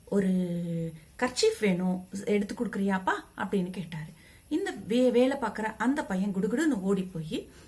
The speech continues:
அந்த கர்ச்சீஃப் பண்டலை ஓப்பன் பண்ணி ஒரு கர்ச்சீஃப் எடுத்து, "இந்தாங்க ஐயா, இது ஓகேவான்னு பாருங்க" அப்படின்னு. "ஆ, இது நல்லா இருக்குப்பா, நான் எடுத்துக்கிறேன்னு" சொல்லிட்டு, அ, எவ்வளோன்னு கேட்டதுக்கு பத்து ரூபான்னு சொல்லிட்டு, பத்து ரூபா அந்த பையன் வாங்கிட்டான்.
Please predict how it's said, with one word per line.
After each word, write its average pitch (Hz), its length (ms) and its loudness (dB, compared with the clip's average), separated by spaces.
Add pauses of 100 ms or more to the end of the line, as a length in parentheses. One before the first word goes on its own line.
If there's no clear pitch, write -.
(120)
அந்த 185 140 -2
கர்ச்சீஃப் 196 500 -6
பண்டலை 170 320 -6
ஓப்பன் 180 400 -6
பண்ணி 175 340 -4 (240)
ஒரு 202 200 -4
கர்ச்சீஃப் 196 420 -6
எடுத்து, 185 240 -8
"இந்தாங்க 196 380 0
ஐயா, 180 220 -2
இது 196 520 -4
ஓகேவான்னு 190 540 -4
பாருங்க" 170 380 -4
அப்படின்னு. 165 340 -8 (340)
"ஆ, 285 120 6
இது 220 100 2
நல்லா 208 320 2
இருக்குப்பா, 185 280 -6
நான் 170 160 -2
எடுத்துக்கிறேன்னு" 165 420 -6
சொல்லிட்டு, 156 480 -6 (540)
அ, 285 180 2
எவ்வளோன்னு 277 360 4
கேட்டதுக்கு 196 420 -2
பத்து 294 340 -2
ரூபான்னு 190 240 -2
சொல்லிட்டு, 165 340 -6
பத்து 226 260 -6
ரூபா 185 180 -2
அந்த 202 160 -6
பையன் 175 300 -8
வாங்கிட்டான். 160 380 -6